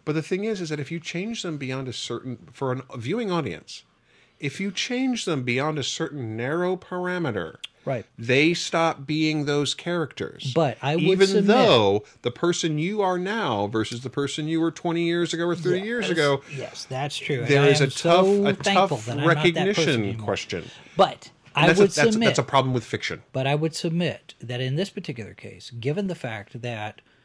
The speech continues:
Speaker 2: the original Star Wars trilogy made its bones over the fact that all of these characters were archetypes.
Speaker 1: Sure, but
Speaker 2: Then, then
Speaker 1: <clears throat>
Speaker 2: what you do is, yes, these characters are going to evolve, they're going to grow, they're
Speaker 1: Right.
Speaker 2: going to change,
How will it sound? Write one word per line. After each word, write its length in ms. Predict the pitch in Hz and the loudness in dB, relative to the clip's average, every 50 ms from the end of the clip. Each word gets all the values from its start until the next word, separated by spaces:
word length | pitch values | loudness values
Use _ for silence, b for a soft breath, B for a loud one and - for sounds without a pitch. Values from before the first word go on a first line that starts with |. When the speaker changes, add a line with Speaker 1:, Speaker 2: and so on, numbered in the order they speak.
| b b b b b b b b b b - | b b b b b b b b b b -12
Speaker 2:
the 160 | 120 131 131 | -8 -6 -4
original 560 | 131 127 127 139 160 175 175 208 196 196 185 170 | -4 -4 -2 -2 -2 -2 0 0 0 0 0 -2
Star 340 | - - - 156 156 160 | -4 -4 -4 -4 -4 -2
Wars 260 | 147 143 139 131 123 - | -4 -4 -4 -4 -4 -6
trilogy 720 | - - - - 147 143 139 135 127 113 - 113 110 107 | -8 -8 -8 -8 -6 -4 -4 -4 -6 -6 -8 -8 -8 -8
made 300 | 107 110 113 123 135 131 | -6 -6 -4 -4 -4 -4
its 180 | 131 113 - - | -6 -8 -12 -14
bones 500 | 120 113 127 131 135 135 135 131 120 117 - - | -10 -8 -6 -6 -4 -4 -4 -4 -6 -8 -8 -10
over 160 | 127 117 117 | -10 -10 -10
the 100 | 110 101 | -12 -12
fact 300 | - - 120 117 113 - | -10 -10 -10 -10 -10 -12
that 100 | 127 - | -12 -10
all 180 | - 120 131 | -8 -8 -8
of 60 | 139 135 | -6 -8
these 180 | 135 123 - | -8 -10 -10
characters 460 | - - 139 123 123 - 123 113 - | -8 -8 -8 -8 -8 -8 -10 -12 -10
were 140 | 117 113 - - | -12 -14 -12 -8
archetypes. 1000 | - 120 127 - - 120 - - - 95 - - - _ - - - - - - _ B B B B B B B B B B | -6 -6 -6 -6 -10 -12 -12 -12 -14 -14 -16 -16 -20 _ -16 -14 -12 -12 -14 -16 _ B B B B B B B B B B
Speaker 1:
Sure, 280 | - - 196 131 110 B B B B B - | 0 4 4 4 4 B B B B B 0
but 220 | 143 143 123 117 127 | 2 2 2 2 4
Speaker 2:
Then, 420 | 170 185 196 208 208 208 214 202 - | 6 6 8 8 6 4 2 0 -4
then 580 | 151 135 117 143 170 202 226 214 196 165 156 160 | -8 -10 -4 0 2 4 4 4 4 2 2 0
Speaker 1:
<clears throat> 140 | 160 151 | -2 -2
Speaker 2:
what 200 | - 160 160 147 | -2 -2 -2 -2
you 160 | 147 147 151 143 | -2 -4 -4 -2
do 320 | 143 185 202 185 151 127 - | 0 0 2 2 0 -2 -4
is, 380 | 131 135 131 123 123 - - - - | -4 -4 -4 -4 -6 -8 -10 -12 -10
yes, 500 | 131 123 165 196 160 127 - - - - 113 117 | -6 0 0 0 0 0 -4 -8 -10 -10 -10 -6
these 240 | 123 143 151 143 | -4 -4 -4 -4
characters 480 | - - 185 180 175 170 - 175 147 135 | -4 0 0 0 0 2 0 0 0 0
are 60 | 147 | 0
going 240 | 135 143 156 160 156 | 0 0 0 0 0
to 200 | - - 165 156 | 2 6 6 6
evolve, 420 | 147 123 135 131 131 131 131 127 120 | 6 4 2 0 0 0 -2 -2 -2
they're 140 | 131 131 123 | -2 -2 -2
going 260 | 120 139 147 156 147 | 0 -2 -2 -2 -2
to 120 | - 156 | -4 -4
grow, 340 | 135 120 127 127 131 131 127 | -4 -4 -2 -2 0 0 0
they're 100 | 120 120 | 0 0
Speaker 1:
Right. 60 | 101 - | 0 0
Speaker 2:
going 220 | 131 131 127 117 | -2 -2 -4 -4
to 60 | 107 104 | -6 -8
change, 500 | - - 180 170 151 123 117 107 - | -8 -6 -4 -2 -2 -2 -4 -6 -8